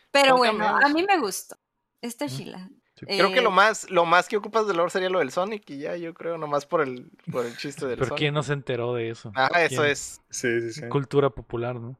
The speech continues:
Speaker 2: Mm,
Speaker 3: Sí.
Speaker 2: ya.
Speaker 1: Sonic feo, sí.
Speaker 2: Pero en
Speaker 1: Eh,
Speaker 2: algunos años, quién sabe.
Speaker 3: Eso sí, eso sí.
Speaker 2: Dale unos diez
Speaker 3: Pero ya quedó esta
Speaker 2: años.
Speaker 3: película para, eh, dejar que haya un, ya hay un, eh, es-,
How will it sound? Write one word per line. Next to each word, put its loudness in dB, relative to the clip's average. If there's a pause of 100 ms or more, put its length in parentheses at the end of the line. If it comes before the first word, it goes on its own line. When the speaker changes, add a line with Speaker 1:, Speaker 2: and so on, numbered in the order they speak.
(160)
Speaker 2:
Mm, -12
Speaker 3:
Sí. -10
Speaker 2:
ya. 2
Speaker 1:
Sonic -10 (100)
feo, -6
sí. -8 (160)
Speaker 2:
Pero 8
en 8
Speaker 1:
Eh, 8
Speaker 2:
algunos 6
años, 4
quién -2
sabe. 2 (300)
Speaker 3:
Eso -2
sí, -4 (100)
eso -8
sí. -12 (120)
Speaker 2:
Dale 0
unos -2
diez 0
Speaker 3:
Pero 6
ya 6
quedó 6
esta 4
Speaker 2:
años. -10
Speaker 3:
película 0
para, 0 (160)
eh, -4
dejar -2
que 0
haya 2
un, -6 (300)
ya 2
hay 6
un, 2 (440)
eh, -12 (280)
es-, -16